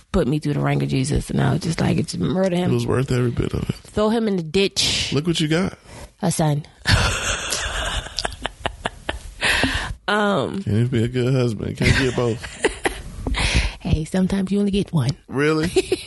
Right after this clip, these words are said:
Speaker 1: What else did you, what else did I learn before I got to you that I started to
Speaker 2: I don't know, but that was me.
Speaker 1: Okay. You've been, you, hey, I owe you.
Speaker 2: My feelings are hurt.
Speaker 1: You be all right. You a cancer. You bounce back.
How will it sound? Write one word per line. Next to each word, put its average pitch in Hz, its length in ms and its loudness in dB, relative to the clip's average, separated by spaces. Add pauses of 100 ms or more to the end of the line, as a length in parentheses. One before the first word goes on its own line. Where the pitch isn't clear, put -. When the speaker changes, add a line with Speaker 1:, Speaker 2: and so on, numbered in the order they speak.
(1400)
Speaker 1:
What 320 160 0
else 415 160 2
did 311 180 0
you, 330 160 2
what 320 180 -2
else 392 160 2
did 302 100 -2
I 269 100 2
learn 269 240 0
before 240 180 0
I 226 80 0
got 233 220 0
to 233 100 -2
you 208 100 2
that 185 140 2
I 196 100 2
started 196 480 0
to 180 420 2
Speaker 2:
I 127 120 2
don't 165 180 2
know, 175 220 2
but 117 180 -2
that 123 160 2
was 135 160 2
me. 131 340 2 (880)
Speaker 1:
Okay. 262 280 0 (840)
You've 330 240 4
been, 262 180 0
you, 240 140 4 (100)
hey, 269 220 4
I 180 180 2
owe 480 200 4
you. 285 340 4 (560)
Speaker 2:
My 117 100 4
feelings - 360 2
are - 40 2
hurt. - 280 2 (160)
Speaker 1:
You 262 100 2
be 208 160 2
all 156 80 -2
right. 135 240 -6 (600)
You 190 140 2
a 185 40 0
cancer. 160 320 -2
You 180 140 4
bounce 160 240 0
back. 135 220 -2